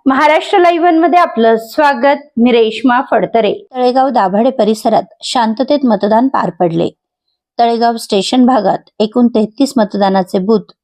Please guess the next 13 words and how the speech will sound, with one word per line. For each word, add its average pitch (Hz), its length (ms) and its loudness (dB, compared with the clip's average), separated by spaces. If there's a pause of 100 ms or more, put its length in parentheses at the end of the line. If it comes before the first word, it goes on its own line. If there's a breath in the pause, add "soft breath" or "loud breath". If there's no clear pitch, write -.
(140)
तर 226 180 0
गाव 196 180 2
भागात 220 400 -4 (560)
सत्तावीस 262 720 -2
बूथ 190 100 2 (120)
होते. 160 320 -2 (640)
मतदारांच्या 247 680 0
सर्वच 214 420 -2
बूथवर 208 380 0 (260)
रांगा 202 340 0
लागलेल्या 196 440 0
पाहायला 185 380 0
मिळाल्या. 165 440 2